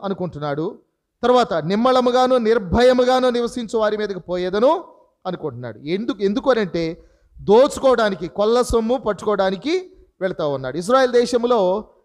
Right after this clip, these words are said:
బోలెడంత సంపద ఉంది. ఒక మృత సముద్రములోనే విస్తారమైనటువంటి ఖనిజ సంపద ఉంది మృత సముద్రంలోనే. అలాగా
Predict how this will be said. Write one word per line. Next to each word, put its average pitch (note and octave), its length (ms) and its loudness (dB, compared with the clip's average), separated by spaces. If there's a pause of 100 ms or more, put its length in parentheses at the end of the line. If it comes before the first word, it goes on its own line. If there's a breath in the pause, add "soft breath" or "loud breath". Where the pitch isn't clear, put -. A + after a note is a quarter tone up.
(140)
బోలెడంత A#3+ 720 4
సంపద A3 380 -4
ఉంది. D#3+ 280 -2 (1800)
ఒక E3+ 180 -4
మృత F#3+ 540 0
సముద్రములోనే A#3 1040 2 (960)
విస్తారమైనటువంటి C4+ 1600 0 (280)
ఖనిజ B3+ 280 0
సంపద A#3 400 0
ఉంది E3 260 -6 (2000)
మృత A3 220 2
సముద్రంలోనే. G#3 800 0 (1080)
అలాగా A#3 640 2